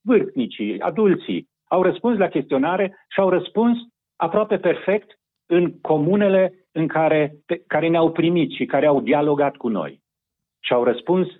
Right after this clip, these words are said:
primitiv, incult, nepregătiți, în comuna despre care vorbesc,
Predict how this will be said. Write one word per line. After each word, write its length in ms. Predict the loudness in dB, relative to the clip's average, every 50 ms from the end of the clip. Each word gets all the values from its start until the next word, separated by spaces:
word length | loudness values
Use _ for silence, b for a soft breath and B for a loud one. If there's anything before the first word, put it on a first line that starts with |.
| _ _ _ _
primitiv, 760 | -2 2 2 4 2 2 0 -2 -4 -2 -4 -4 -6 -14 -20 _ _ _ _ _ _ _ _ _ _ _ _ _ _ _ _
incult, 800 | 2 4 4 4 4 0 -2 -2 -2 -4 -4 -6 -12 -20 _ _ _ _ _ _ _ _
nepregătiți, 840 | -2 0 0 2 2 2 0 2 2 0 -2 -2 -6 -8 -8 _ _ _ _ _ _ _
în 160 | -2 0 0
comuna 580 | 2 2 2 2 2 0 0 -2 -2 -4 -6 -10 _ _
despre 300 | -8 -8 -6 -6 -8 -6
care 200 | -4 -2 -2 -2
vorbesc, 420 | -2 -2 -4 -2 -2 -2 -2 -2